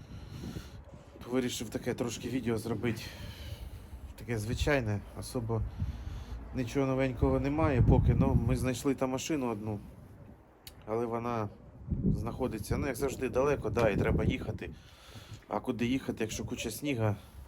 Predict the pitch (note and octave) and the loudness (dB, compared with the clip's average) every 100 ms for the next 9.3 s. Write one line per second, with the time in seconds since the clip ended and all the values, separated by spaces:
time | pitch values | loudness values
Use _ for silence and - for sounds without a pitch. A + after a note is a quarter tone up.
0 | - G#2+ A#2 C3+ C3+ A2 G2+ - - - | -10 -2 2 4 2 0 -4 -8 -12 -12
1 | - - - - - - A2 G#2+ A#2+ A#2 | -12 -10 -8 -6 -6 -2 0 0 0 0
2 | B2 A#2+ A2 A#2+ A2+ G#2+ G#2 G#2+ A#2+ A#2 | 2 4 4 2 2 0 -2 0 0 0
3 | A#2 A#2+ A2+ A2+ - C3+ A2+ A2 G#2+ A2 | 0 0 2 0 0 0 2 2 2 0
4 | A2 A2 C#3 A#2+ A2 - A2 - A2 G2 | -2 -2 0 -2 -2 -4 -6 -4 -4 -4
5 | - - - - - A2+ B2+ - C#3 G#2+ | -10 -20 -20 -20 -10 -4 -4 0 2 4
6 | G2+ G2 G#2+ G2+ A2+ D3+ A#2 G#2+ - - | 2 0 -2 -2 -2 -2 -4 -6 -8 -6
7 | G#2+ G2+ G#2 G#2+ C3 A#2 G2+ G2 - - | -4 -4 -4 0 0 0 -4 -10 -14 -20
8 | - - - - - - - - - - | -20 -20 -20 -20 -20 -20 -20 -20 -20 -10
9 | G2 A2 G#2+ | -4 -2 -2